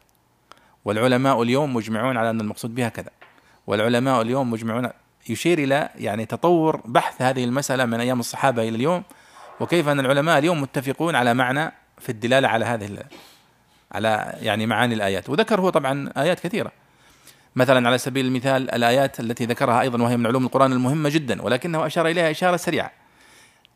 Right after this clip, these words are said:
ما يتعلق بالعموم والخصوص في القرآن الكريم، وقال أن العام الذي يأتي والمقصود به الخصوص، وأشار إليه بالضبط. طبعا هذه المسألة من أهم، يعني مبحث الناسخ والمنسوخ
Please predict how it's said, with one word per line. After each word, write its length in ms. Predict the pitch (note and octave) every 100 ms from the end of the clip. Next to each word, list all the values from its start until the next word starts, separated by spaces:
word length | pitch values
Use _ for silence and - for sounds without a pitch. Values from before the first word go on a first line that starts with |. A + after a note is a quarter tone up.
| -
ما 80 | C3+
يتعلق 340 | C#3 E3+ D#3+
بالعموم 440 | C#3 B2+ D3 F3+ D#3
والخصوص 400 | C3 C3+ A#2+ -
في 60 |
القرآن 280 | A2 A2+ G2+
الكريم، 220 | - - - _ _ _ _ _ _ _ _ -
وقال 460 | G#2+ A#2 B2+ D3+
أن 160 | B2 A#2
العام 400 | G#2+ B2 E3 D3+
الذي 340 | B2 A#2+ A#2+
يأتي 380 | C3+ D#3 E3+ E3+
والمقصود 500 | C#3 B2 A#2+ - D3+
به 400 | C#3 D3+ E3 D#3+ C#3
الخصوص، 460 | - - B2+ - _ _ _ _ _ - - _ _ -
وأشار 420 | G2+ G#2+ C3 A#2+
إليه 240 | G#2+ G2 - _ _ _ - _ _
بالضبط. 400 | G2+ B2 C3+ -
طبعا 240 | B2+ C3+ E3+
هذه 160 | F#3+
المسألة 320 | F#3+ A3 G#3 F#3
من 120 | F3+
أهم، 400 | G3 C4 B3 - _ -
يعني 200 | G2 A2+
مبحث 380 | F3+ G#3 C3+ - - B2
الناسخ 400 | C#3 G#3+ G3 E3
والمنسوخ 480 | C#3+ B2 G#2+ A#2